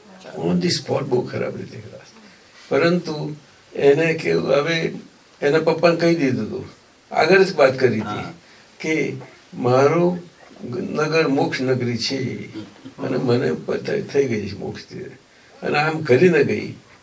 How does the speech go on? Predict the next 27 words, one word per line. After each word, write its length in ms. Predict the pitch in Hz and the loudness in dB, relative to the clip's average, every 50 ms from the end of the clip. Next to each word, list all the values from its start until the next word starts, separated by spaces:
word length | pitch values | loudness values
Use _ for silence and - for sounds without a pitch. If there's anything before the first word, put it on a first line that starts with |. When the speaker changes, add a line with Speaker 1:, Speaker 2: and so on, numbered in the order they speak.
| _ - | _ -10
Speaker 1:
પછી 220 | - - - - | -8 -6 -6 -6
તો 140 | - - - | -6 -6 -4
બહુ 120 | - - | -4 -4
બેભાન 420 | - 101 104 98 92 104 104 101 - | -2 -2 -2 -2 0 0 0 0 -2
પણ 140 | - - | -6 -6
આમ 100 | - - | -6 -8
ન 60 | - - | -8 -10
ગઈ. 280 | - - - - - | -10 -12 -12 -14 -14
બધું 280 | - - - 120 - - | -8 -6 -6 -4 -4 -4
કોઈ 100 | 131 127 | -6 -4
ટ્રાય 220 | - 120 117 117 | -2 0 0 0
બહુ 200 | 120 - - 180 | 2 0 -2 -2
કર્યો 220 | - - 123 104 95 | 0 0 0 0 0
ઘણો 220 | 101 101 98 - | 0 0 -2 -2
બધો. 240 | - - - - - - - - - - - - - - - | -4 -6 -8 -8 -10 -14 -18 -20 -20 -20 -20 -20 -20 -16 -14
અમને 300 | - - 135 135 139 131 | -10 -6 -4 -4 -4 -2
ત્યાં 200 | - 127 110 117 | -2 -4 -2 0
વડોદરા 340 | 117 127 127 123 117 117 - | 0 0 0 2 0 0 -2
ફોન 300 | - - - 139 135 120 | -2 -4 -4 -4 -2 -2
આવ્યો 200 | 107 101 107 107 | -2 -2 -4 -2
મગનભાઈનો. 680 | 101 107 107 107 107 107 104 107 107 104 104 - - - - - - - - _ _ - | -2 -2 0 0 0 0 0 0 -2 -2 -2 -4 -6 -8 -12 -18 -20 -20 -20 _ _ -4
મેં 140 | - 123 120 | -4 -4 -2
કહ્યું, 280 | - 104 95 - - - - - - - _ _ _ - | -2 -2 -2 -2 -4 -6 -10 -18 -20 -20 _ _ _ -6
"તમે 200 | - 131 131 127 | -4 -2 -2 0
આ 180 | - 110 113 | 0 0 0
બધું 340 | 117 117 127 123 120 117 110 | 0 -2 -4 -4 -4 -6 -6
જોજો," 440 | - - - - - 113 107 - - | -4 -2 -2 0 0 -2 -4 -4 -8